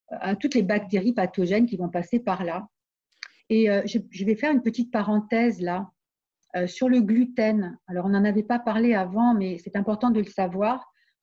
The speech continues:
Euh, en ce moment, il y a une mode, euh, enfin, il n'y a pas une mode. Beaucoup de gens disent que c'est à la mode, euh, de se passer de gluten.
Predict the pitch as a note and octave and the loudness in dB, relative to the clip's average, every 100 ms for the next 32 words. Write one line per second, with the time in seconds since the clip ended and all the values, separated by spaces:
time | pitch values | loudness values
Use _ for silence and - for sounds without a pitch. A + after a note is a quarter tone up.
0 | - F#3+ F#3 F#3 G#3 - A3 A#3 C4+ A3+ | -6 -2 -2 -2 -2 2 2 4 4 4
1 | G#3 G3+ G#3 B3+ G#3 F#3+ F3+ F3 - F#3 | 4 4 4 2 2 0 0 -2 -4 -2
2 | F#3 G#3 A#3 G3+ G3 G3+ F3+ F3+ F3+ F#3 | -2 2 2 4 2 0 -2 -6 -6 -4
3 | A#3 B3 B3 A#3 B3 - G#3+ G#3+ - - | 0 2 2 2 0 0 0 -2 -8 -6
4 | - G3 G3 G3+ A3 C4 F#3+ F3 _ _ | -2 2 4 6 6 2 0 -4 _ _
5 | _ F#3 F#3 F3+ F3 G#3+ - G#3+ - B3+ | _ -4 -2 -2 -2 -4 -2 -4 0 0
6 | G3 G#3+ A3+ G3+ G3 G3 | 2 2 2 0 0 0